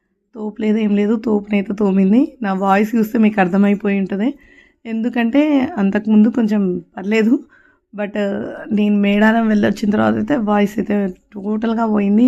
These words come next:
ఎందుకంటే ఒకటి చలి ఎక్కువగా ఉంది, and దాంతోపాటు అక్కడ వాటర్ అయితే అస్సలు బాలేవు. మనకు మినరల్ వాటర్ అని చెప్పేసి అమ్ముతారు, but అవైతే మినరల్ వాటర్ కానే కావు. అవి తాగడం వల్లే నా వాయిస్ అయితే మొత్తం పోయింది.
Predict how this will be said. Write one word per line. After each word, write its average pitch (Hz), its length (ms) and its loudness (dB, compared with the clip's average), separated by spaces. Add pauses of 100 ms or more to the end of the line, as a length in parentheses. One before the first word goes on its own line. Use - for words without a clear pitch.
(100)
ఎందుకంటే 208 440 2 (100)
ఒకటి 196 280 0
చలి 196 220 2
ఎక్కువగా 202 360 -2
ఉంది, 220 160 4 (580)
and 196 240 -8 (200)
దాంతోపాటు 214 640 4 (120)
అక్కడ 220 200 2 (180)
వాటర్ 208 400 4
అయితే 214 220 2 (200)
అస్సలు 220 480 -2
బాలేవు. 202 460 4 (140)
మనకు 196 320 2
మినరల్ 196 340 4
వాటర్ 208 260 2
అని 202 140 4
చెప్పేసి 185 340 -4
అమ్ముతారు, 190 380 -2 (480)
but 190 160 -4
అవైతే 196 420 0
మినరల్ 196 340 2
వాటర్ 196 320 0
కానే 202 380 4
కావు. 214 320 2
అవి 202 120 4 (100)
తాగడం 208 440 4
వల్లే 214 180 4 (120)
నా 214 40 2 (120)
వాయిస్ 196 320 4
అయితే 196 120 -2 (100)
మొత్తం 196 220 -2 (100)
పోయింది. 196 280 0